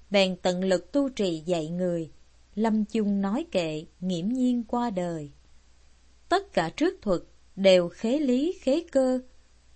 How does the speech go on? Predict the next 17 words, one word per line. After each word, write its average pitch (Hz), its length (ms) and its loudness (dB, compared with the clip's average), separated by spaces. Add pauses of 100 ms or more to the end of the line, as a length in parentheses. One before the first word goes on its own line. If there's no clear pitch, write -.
(180)
Nếu 202 420 2
treo 214 160 0
tác 285 220 -6
phẩm 165 260 -4
ấy 226 360 -2
trên 233 200 2
cửa 165 220 -4
Ngọ 180 320 -4
Môn, 220 380 -2 (1000)
nguyên 247 220 4
văn 226 280 0
là 180 340 0
Quốc 320 200 -2
Môn, 240 300 0 (560)
tức 349 280 -4
cửa 165 180 -2 (120)
chánh, 233 300 -2